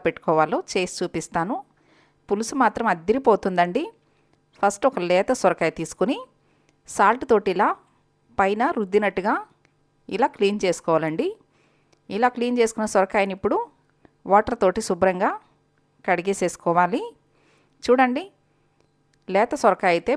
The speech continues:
బాగుంటుంది. సొరకాయ కాస్త పెద్దగా ఉంది కదండి, సగం ముక్క అయితే సరిపోతుంది పులుసుకి. అదే మన ఇంట్లో పండిన సొరకాయతో అప్పటికప్పుడు చెట్టు నుంచి కోసి పులుసు పెట్టుకుంటే అది ఇంకా అద్దిరిపోతుందండి. ఇలా కాస్త పెద్ద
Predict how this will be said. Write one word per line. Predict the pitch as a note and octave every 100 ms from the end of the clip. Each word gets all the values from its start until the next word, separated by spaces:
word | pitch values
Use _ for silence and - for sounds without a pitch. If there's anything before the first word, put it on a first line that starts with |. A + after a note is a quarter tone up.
| A#3+
బాగుంటుంది. | E3 F3 F3+ D#3+ E3 G#4 - _ _ _ _ -
సొరకాయ | - G3+ C4+ C#4
కాస్త | B3+ G#3 C#4+ B3
పెద్దగా | F#3 F#3+ A3+
ఉంది | F#3 F3+
కదండి, | F3 F3 C4 A#4 C5+ A4+ -
సగం | F#3 F#3 A3
ముక్క | G#3 B3
అయితే | A3+ C#4
సరిపోతుంది | F#3+ F3 A3 G#3 F3+ F3
పులుసుకి. | F3 - - G4+ C5 _ _ _ -
అదే | E3 G#3+ E4
మన | D#4 G#3
ఇంట్లో | F#3+ G3+ G3
పండిన | F#3 F3 E3 D#3+ F3 _ _ _ -
సొరకాయతో | F3 E3+ F#3+ F3 F3 D#3+
అప్పటికప్పుడు | - E3 - D#3+ G3+ G3+ G3
చెట్టు | D#3+ - F3+
నుంచి | F#3+ F3+ -
కోసి | E3 E3+ F#3+ -
పులుసు | E3+ - -
పెట్టుకుంటే | F3 - F3 E3 G3+ E4 F4 _ _ _ _ _ _ -
అది | D#3+ F3+
ఇంకా | - D4+ C#4
అద్దిరిపోతుందండి. | F3+ F3 E3+ D#3+ D#3 D3 C#3+ D3+ D#4+ A4 _ _ _ _ _ - F3+
ఇలా | G3 -
కాస్త | F#3+ - F3+ E3+ G3
పెద్ద | F3